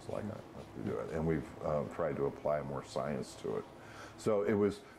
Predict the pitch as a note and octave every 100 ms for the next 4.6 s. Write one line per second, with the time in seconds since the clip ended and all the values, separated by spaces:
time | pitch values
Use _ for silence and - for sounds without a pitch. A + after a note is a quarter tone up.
0 | - F#2+ C3+ C3+ A2+ F#2 F2 G2 F#2+ G#2+
1 | F#2+ F#2+ F2 E2+ - G#2+ G2 E2+ - E2+
2 | D#2 - F#2+ D#2+ - - - C3+ C3+ D#2+
3 | D#2 E2+ E2 D#2+ - F#2+ - F#2 F2+ E2
4 | E2 - - - F2 E2+